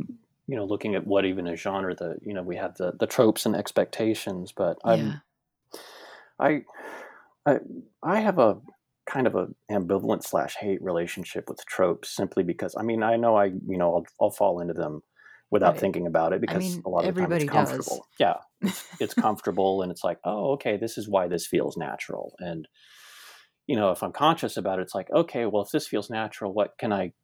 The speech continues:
Speaker 1: kinda do to, you know, mess with it some?"
Speaker 2: Yeah. Yeah, plus, like, you don't always wanna reinvent the wheel every time.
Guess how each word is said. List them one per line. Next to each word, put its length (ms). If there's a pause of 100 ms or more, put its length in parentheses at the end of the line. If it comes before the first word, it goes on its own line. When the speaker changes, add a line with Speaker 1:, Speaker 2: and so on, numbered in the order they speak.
(100)
Speaker 1:
kinda 200
do 140
to, 140 (220)
you 100
know, 60
mess 340
with 140
it 120
some?" 460 (580)
Speaker 2:
Yeah. 280 (1900)
Yeah, 260
plus, 320
like, 320 (440)
you 180
don't 160
always 280
wanna 300
reinvent 520
the 100
wheel 300
every 220
time. 480